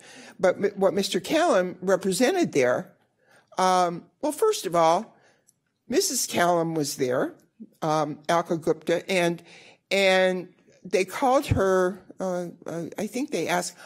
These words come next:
oh, she was represented as Ms. Callum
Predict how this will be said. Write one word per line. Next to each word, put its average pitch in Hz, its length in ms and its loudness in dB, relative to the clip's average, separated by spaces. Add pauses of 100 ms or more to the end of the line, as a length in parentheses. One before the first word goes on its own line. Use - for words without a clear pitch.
(100)
oh, 190 160 2
she 202 200 -2
was 226 160 0
represented 180 580 -2
as 156 400 -2 (480)
Ms. 185 420 -4
Callum 165 540 -4